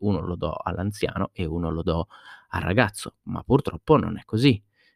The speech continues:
Eh, purtroppo i posti letto in medicina, ehm, in terapia intensiva in Italia sono limitati,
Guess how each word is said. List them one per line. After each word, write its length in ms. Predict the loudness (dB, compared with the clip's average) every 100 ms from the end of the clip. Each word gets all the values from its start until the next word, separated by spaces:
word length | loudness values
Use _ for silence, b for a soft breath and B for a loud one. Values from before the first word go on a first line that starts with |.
| _
Eh, 220 | _ -20 _
purtroppo 720 | 0 0 0 -8 2 6 6 4
i 280 | -2 -2 _
posti 380 | 2 2 2 0
letto 280 | 0 -4 -6
in 80 |
medicina, 640 | -4 -4 -4 -4 -2 0 -2 B B B B
ehm, 500 | -2 -2 -4 -10 -10
in 140 | -10 -2
terapia 300 | -2 0 0
intensiva 480 | 2 2 0 0
in 80 | 2
Italia 360 | 0 -2 -4 -4
sono 240 | -6 -12
limitati, 680 | -14 -10 2 2 2 -2